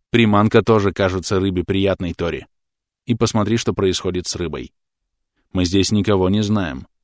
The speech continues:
Это уединённое место. Вокруг нас леса на многие мили. Охотники с ружьями. Всякое может случиться».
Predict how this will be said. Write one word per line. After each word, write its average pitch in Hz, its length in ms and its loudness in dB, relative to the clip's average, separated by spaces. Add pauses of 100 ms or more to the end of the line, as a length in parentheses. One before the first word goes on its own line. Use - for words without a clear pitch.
Это 101 220 4
уединённое 117 680 6
место. 123 420 -4 (380)
Вокруг 110 400 2
нас 117 260 2
леса 110 340 2
на 110 100 0
многие 98 440 0
мили. 87 320 -4 (360)
Охотники 120 600 -4
с - 100 -8
ружьями. 80 500 -4 (280)
Всякое 113 380 -6
может 82 280 -4
случиться». 87 540 -8